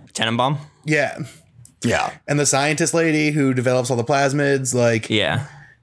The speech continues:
Speaker 2: there's, there's so many, like, reasons. The,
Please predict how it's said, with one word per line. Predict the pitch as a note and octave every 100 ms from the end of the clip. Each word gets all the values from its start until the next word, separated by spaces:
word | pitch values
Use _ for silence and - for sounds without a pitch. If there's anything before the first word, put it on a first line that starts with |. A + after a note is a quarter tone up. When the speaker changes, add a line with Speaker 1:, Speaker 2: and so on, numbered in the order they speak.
| -
Speaker 2:
there's, | D3+ D3+ C#3+ A#2+ - - _
there's | - F3 E3
so | - F#3
many, | G3 F#3
like, | D#3+ B2+
reasons. | A#2+ C#3 D#3 C#3+ C#3+ C#3 A#2+ C3+ - - _ -
The, | D3+ F3+ D3